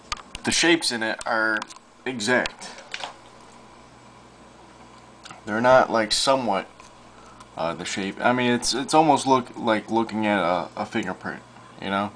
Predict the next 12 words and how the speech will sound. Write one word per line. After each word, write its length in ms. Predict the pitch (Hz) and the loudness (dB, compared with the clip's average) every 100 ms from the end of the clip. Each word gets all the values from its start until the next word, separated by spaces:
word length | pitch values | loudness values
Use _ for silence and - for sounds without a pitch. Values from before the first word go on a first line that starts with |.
| - | -10
It's 240 | - - | -10 -4
that 320 | - 113 110 - - | 2 2 2 -2 -12
exact. 560 | 104 90 95 - - - - - - - - - - - - - - - - - - - - - - - - - - - | -10 -4 -4 -6 -12 -20 -20 -20 -18 -16 -16 -16 -20 -20 -20 -16 -14 -14 -16 -18 -20 -16 -14 -14 -18 -20 -20 -20 -20 -10
And 280 | 90 104 107 | -4 -2 -2
if 180 | 110 127 | -4 0
you, 200 | 123 117 | 2 2
if 200 | 113 107 | 0 -2
you 100 | 120 | -2
look 160 | 143 | 0
at 120 | 127 | 0
the 100 | 120 | 2
whirlpool 680 | 113 117 123 - 110 104 104 | 2 4 2 0 -2 0 -2